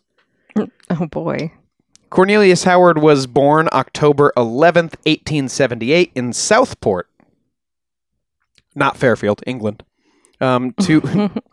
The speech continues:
Speaker 1: <laughs>
Speaker 2: to a butcher and his wife. Um, they won't feature very much in this story, so their names aren't important, but the wife of that butcher also happened to be the younger sister of William Storrs, who was the father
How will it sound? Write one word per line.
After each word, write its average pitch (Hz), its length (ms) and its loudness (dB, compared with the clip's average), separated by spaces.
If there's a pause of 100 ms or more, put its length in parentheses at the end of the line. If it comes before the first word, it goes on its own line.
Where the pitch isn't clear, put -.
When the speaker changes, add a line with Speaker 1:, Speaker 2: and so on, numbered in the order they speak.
Speaker 1:
<laughs> - 260 -20
Speaker 2:
to 160 280 2
a 139 280 2
butcher 131 640 2
and 117 280 -4
his 117 200 -4
wife. 156 720 -2 (500)
Um, 117 720 -2
they 135 140 2
won't 143 340 0
feature - 340 -2
very 123 180 2
much 120 200 -4
in 120 60 -4
this 113 160 -6
story, 143 280 2
so 127 120 -6
their 120 100 2
names 127 320 -2
aren't 123 220 0
important, 110 480 -2
but - 160 -4
the 113 60 -2
wife 135 600 -2
of 107 160 -4
that 113 220 -4
butcher 123 440 0 (840)
also 156 280 2
happened 160 240 -2
to 165 60 -4
be 131 180 2
the 127 120 -2
younger 123 340 0
sister 120 420 -2
of 107 300 -2
William 113 460 0
Storrs, - 680 0
who 120 140 -2
was 139 180 4
the 170 120 -2
father 98 520 -2